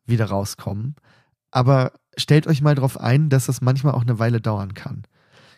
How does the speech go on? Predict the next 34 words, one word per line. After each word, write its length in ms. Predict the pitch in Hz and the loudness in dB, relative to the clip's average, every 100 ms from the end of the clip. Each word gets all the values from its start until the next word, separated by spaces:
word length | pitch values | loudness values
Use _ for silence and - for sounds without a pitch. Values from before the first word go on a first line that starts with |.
| - | 0
Jetzt 180 | 143 156 | 2 4
hat 180 | 160 | 2
es 100 | 131 | 0
siebzehn 400 | 117 143 - 190 | 2 2 2 -2
Jahre 260 | 160 127 131 | 0 2 2
gedauert. 480 | 110 107 110 160 160 | 0 0 2 0 0
Wir 80 | 117 | 0
haben 300 | 127 - - - | -2 -4 -10 -12
siebzehn 400 | 156 120 - - | -2 0 0 0
Jahre 240 | 160 127 127 | 2 4 4
jetzt 420 | 117 113 - - _ - _ _ _ _ - | 2 -2 -8 -12 _ -20 _ _ _ _ 0
in 480 | 120 117 113 110 117 _ - | 2 4 2 -2 -6 _ 0
den 140 | 113 | 0
ersten 320 | 117 131 - | 2 0 0
zwei 200 | 120 117 | 0 0
Profiligen 720 | 113 - 143 127 117 113 107 107 - 156 | 0 0 0 2 2 0 -2 -8 -12 -12
verbracht. 640 | 139 - 107 120 - - - _ _ _ _ _ - | -4 -4 0 -2 -2 -10 -20 _ _ _ _ _ -2
Und 180 | 127 123 | -2 -2
ich 100 | 117 | 0
glaube, 280 | 127 120 | 2 4
niemand 320 | 123 151 160 139 | 4 4 4 2
hat 100 | 120 | 2
angezweifelt, 640 | 131 131 - 120 123 117 | 0 0 0 0 0 -2
dass 140 | 113 | -2
wir 60 | 110 | -2
da 80 | 104 | -4
auch 120 | - | -2
hingehören. 480 | 135 117 104 117 - _ _ _ _ _ _ | 0 0 0 -2 -6 _ _ _ _ _ _
Und 160 | 143 135 | 2 4
das 200 | 143 - | 4 2
ist 180 | 135 131 | 0 2
halt 180 | 143 | 2
eben 260 | - 113 123 | 2 -2 0
jetzt 420 | 110 - - - | -2 -2 -10 -14